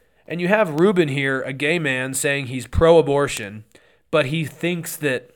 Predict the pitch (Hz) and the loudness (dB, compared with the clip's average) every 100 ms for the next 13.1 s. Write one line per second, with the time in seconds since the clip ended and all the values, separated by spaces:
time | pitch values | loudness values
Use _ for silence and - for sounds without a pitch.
0 | _ _ 135 135 156 147 143 131 139 113 | _ _ -12 -4 0 0 0 -4 -4 -6
1 | 120 120 123 123 113 113 127 110 107 107 | -6 0 2 2 2 0 -4 -8 -10 -4
2 | 135 120 107 107 _ _ _ _ _ _ | -2 -2 -6 -14 _ _ _ _ _ _
3 | 151 151 214 262 240 226 208 196 185 151 | -8 -4 -2 0 0 0 0 0 0 0
4 | 143 - 147 139 131 131 127 120 117 107 | -4 -4 -4 -2 0 -2 -4 -8 -10 -8
5 | 113 120 123 - 110 120 107 123 160 151 | -4 -2 2 2 0 -6 -12 -8 -2 -2
6 | 123 - _ _ _ _ _ _ - 170 | -4 -14 _ _ _ _ _ _ -4 -2
7 | 214 208 170 131 156 131 117 120 135 131 | 2 0 0 0 -2 0 -2 -2 -2 0
8 | 135 156 131 139 143 143 135 143 160 175 | 2 0 -2 -4 -2 -4 -4 -4 -4 -6
9 | - _ _ _ _ _ _ _ _ _ | -14 _ _ _ _ _ _ _ _ _
10 | - 151 139 175 196 160 147 135 120 - | -8 -6 2 2 4 2 2 0 -4 -2
11 | 156 165 120 107 87 98 _ _ _ _ | -2 -2 -8 -8 -8 -10 _ _ _ _
12 | _ _ _ - 160 156 151 208 214 175 | _ _ _ -2 0 2 2 4 4 0
13 | 139 | -6